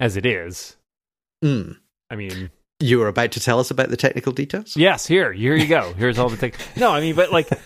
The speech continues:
Speaker 1: you know, you're, when you're writing in a programming language as it is already, it's already sort of an abstraction away from what's
Speaker 2: Yes.
Speaker 1: running on the hardware. So,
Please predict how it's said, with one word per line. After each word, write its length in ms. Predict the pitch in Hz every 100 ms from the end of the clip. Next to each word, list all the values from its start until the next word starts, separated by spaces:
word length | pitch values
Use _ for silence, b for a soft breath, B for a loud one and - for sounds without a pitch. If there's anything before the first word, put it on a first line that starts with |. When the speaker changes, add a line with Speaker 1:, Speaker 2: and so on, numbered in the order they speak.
| -
Speaker 1:
you 80 | -
know, 140 | 208 123
you're, 320 | 151 196 190
when 160 | 180
you're 100 | 214
writing 220 | 220 190 165
in 80 |
a 40 | 147
programming 300 | - 139 127
language 300 | 131 127 113
as 160 | 120 104
it 100 | 107
is 100 | 110
already, 300 | 107 110 101
it's 100 | -
already 240 | 139 117
sort 220 | 101 123 101
of 80 |
an 60 | 92
abstraction 480 | 92 - 113 98 107
away 240 | 95 98
from 180 | 95 101
what's 140 | 95 123
Speaker 2:
Yes. 80 | 104
Speaker 1:
running 200 | 101 92
on 80 |
the 60 | 92
hardware. 320 | 90 92 -
So, 380 | - 151 139 127